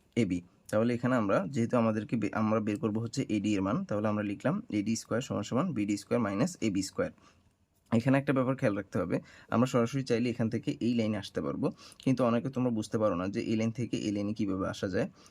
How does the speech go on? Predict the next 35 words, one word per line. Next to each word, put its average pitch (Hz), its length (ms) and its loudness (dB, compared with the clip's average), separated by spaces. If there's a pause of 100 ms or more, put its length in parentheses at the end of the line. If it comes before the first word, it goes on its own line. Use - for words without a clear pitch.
(100)
তো 110 80 -2
সেক্ষেত্রে 117 380 -2
এই 113 180 0
যে 113 100 -2
বিডি 110 320 0
স্কয়ার 123 260 -2
সমান 113 360 0
এডি 104 220 0
স্কয়ার 127 300 -2 (340)
প্লাস 113 340 4
এবি 110 260 2
স্কয়ার, 117 380 -4
এটা 113 160 -4
হচ্ছে 117 200 -4
পিথাগোরাস 113 420 0
উপপাদ্য। 117 460 0 (260)
এখানে 123 280 2
আমরা 110 180 2
যদি 110 260 -2
আমাদের 110 260 0
যেহেতু 120 320 -2
এখানে 120 360 0
এডি 113 220 2
এর 117 60 4
মান 117 160 4
বের 101 140 -2
করতে - 240 -6
হবে, 101 180 0
তাহলে 113 300 -2
এডিকে 107 320 -2
আমরা 117 180 2
এই 120 100 -2
পাশে 120 240 -4
রেখে 107 180 -2
দিলাম, 117 280 2